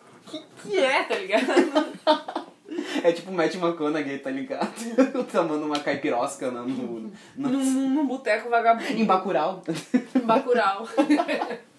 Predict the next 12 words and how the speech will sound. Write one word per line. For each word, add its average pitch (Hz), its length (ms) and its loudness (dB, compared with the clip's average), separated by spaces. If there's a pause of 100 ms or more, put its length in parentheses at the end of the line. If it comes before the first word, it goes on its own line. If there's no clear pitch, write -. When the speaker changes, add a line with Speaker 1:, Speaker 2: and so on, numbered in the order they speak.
(680)
Speaker 2:
Tá. 147 200 6
Speaker 1:
Tá, 113 60 4
gente, - 320 -8
tá. 175 220 -2 (220)
Speaker 2:
A 151 100 4
gente 151 120 -2
voltar, 151 380 4
vamos 131 260 -4
voltar 131 320 -8
um 113 80 -10
foco. - 400 -16 (920)
Mas, 139 1080 4